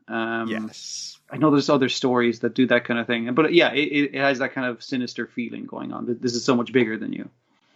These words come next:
Speaker 2: Yeah, and we're just catching gl-, and Lu-, Lupin's just catching glimpses of, like, what on earth is that woman I consider my mother doing? It's clearly up to no good at this point. It's
Speaker 1: Hmm. And yeah, like, I, I suppose besides the fact that mostly she s-,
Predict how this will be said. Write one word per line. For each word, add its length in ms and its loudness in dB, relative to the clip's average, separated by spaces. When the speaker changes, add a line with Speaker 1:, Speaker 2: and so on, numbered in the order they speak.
Speaker 2:
Yeah, 420 2
and 140 -10
we're 100 -4
just 160 -6
catching 560 -12
gl-, 140 -8
and 140 -4
Lu-, 240 -4
Lupin's 380 0
just 140 -6
catching 340 -4
glimpses 540 -6
of, 140 -10
like, 360 -10
what 240 -8
on 180 -16
earth 640 2
is 200 -8
that 200 -6
woman 220 -6
I 100 -2
consider 680 -6
my 140 -2
mother 200 -6
doing? 480 -2
It's 200 -8
clearly 420 -6
up 120 -6
to 100 -10
no 160 -6
good 200 -8
at 120 -16
this 160 -14
point. 420 -12
It's 300 -16
Speaker 1:
Hmm. 360 8
And 120 8
yeah, 260 4
like, 180 4
I, 220 2
I 60 2
suppose 340 -2
besides 320 0
the 40 -8
fact 200 2
that 160 -4
mostly 500 2
she 180 -4
s-, 160 -8